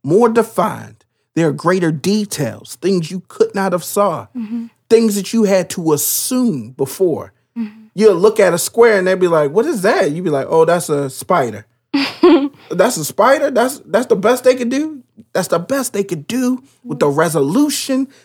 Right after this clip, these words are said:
Speaker 1: that they had.
Speaker 2: Mm.
Speaker 1: See, God, he, he constantly is adding more information to our lives to give us a greater picture of what he intended in the first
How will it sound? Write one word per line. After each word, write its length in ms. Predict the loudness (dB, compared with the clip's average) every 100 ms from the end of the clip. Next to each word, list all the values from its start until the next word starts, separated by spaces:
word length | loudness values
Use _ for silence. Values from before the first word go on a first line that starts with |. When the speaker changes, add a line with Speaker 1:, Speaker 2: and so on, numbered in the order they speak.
| _
Speaker 1:
that 160 | -6 -4
they 240 | -6 -8 -6
had. 480 | -4 -2 -4 -10 _ _ -4
Speaker 2:
Mm. 260 | -2 -2 -6 _ _ _ _ _ _ _ _ _ _ _ _ _ _ _ _
Speaker 1:
See, 220 | -6 -2 -2
God, 500 | -2 0 -2 -2 -14 _ _ _ _
he, 120 | -8
he 360 | -4 -2 -2 -4 _
constantly 680 | -6 -2 -2 -4 -8 -6 -2
is 160 | -4 -4
adding 380 | -4 -2 0 0 2
more 240 | 0 0
information 720 | -2 -4 -2 -2 -2 -4 -6 -6
to 180 | -2 0
our 120 | 0
lives 560 | -2 -4 -8 -16 _ _ _ _ _ _ _ _ -4
to 100 | -2
give 240 | 0 0
us 160 | 0 0
a 80 | -2
greater 460 | 0 0 0 -2
picture 640 | -4 -8 -8 -6 -6 -6 -8 _ _ -2
of 160 | 0
what 180 | 0 -2
he 200 | -2 -2
intended 600 | -2 -2 -2 0 0 -2 -2
in 200 | 0 0
the 120 | -4
first 920 | -8 -2 2 4 2 -2 -8 -10 -18